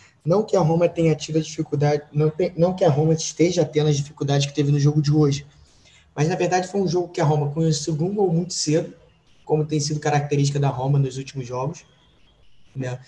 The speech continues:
E aí um jogo que parecia se encaminhar tranquilo, que a Roma mataria o jogo de maneira tranquila,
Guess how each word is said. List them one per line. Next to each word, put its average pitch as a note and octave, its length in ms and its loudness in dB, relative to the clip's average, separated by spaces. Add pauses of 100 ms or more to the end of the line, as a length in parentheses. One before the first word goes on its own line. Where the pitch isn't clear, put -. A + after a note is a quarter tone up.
(260)
E C#3 80 -2
aí D3+ 120 6
um F3+ 100 0
jogo E3 200 -2
que - 100 -8
parecia D#3+ 400 -2
se F3+ 140 -4
encaminhar D3+ 480 -2
tranquilo, F3 600 -2 (380)
que C#3 80 -8
a C3+ 40 -2
Roma C#3 220 0
mataria C#3+ 460 2
o C#3+ 60 0
jogo C#3+ 340 2
de C#3+ 80 -2
maneira C#3 520 0 (140)
tranquila, D3+ 680 0